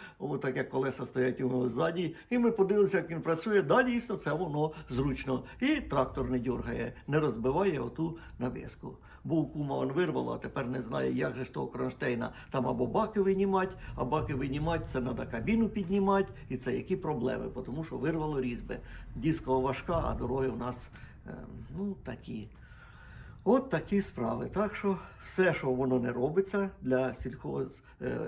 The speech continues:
так сказати, виробника, не, сільхоз, е, виробника, це все воно нужна річ, тому що без цього аж ніяк. Ми пробували без догружателя, ну, не той ефект. А хлопці, які вже його використовують, і кажуть,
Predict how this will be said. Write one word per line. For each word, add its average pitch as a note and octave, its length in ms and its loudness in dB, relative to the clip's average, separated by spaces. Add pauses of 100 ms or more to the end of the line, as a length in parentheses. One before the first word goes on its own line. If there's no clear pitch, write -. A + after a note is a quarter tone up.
(120)
так A#2+ 160 -6
сказати, B2 420 0 (200)
виробника, - 640 4
не, F3+ 260 8
сільхоз, - 560 0 (240)
е, B2+ 280 -2
виробника, C3 680 2 (200)
це D#3+ 200 2
все - 180 -4
воно C3 460 -2 (160)
нужна D#3+ 560 -2
річ, - 340 -8 (140)
тому - 180 -10
що - 80 4
без - 240 0
цього B3 320 -6
аж D3+ 120 -6
ніяк. B2+ 280 -8 (280)
Ми D#3+ 100 0
пробували C3+ 500 2
без B2 340 2
догружателя, E3+ 720 -2 (300)
ну, D#4+ 280 -8 (380)
не E3 120 -4
той D3 200 -4
ефект. - 380 -8 (200)
А B2+ 80 -6
хлопці, D#3 360 -4
які B2+ 220 0
вже B2 160 2
його B2 220 -2
використовують, E3 640 -2
і - 40 -8
кажуть, A#2 300 -6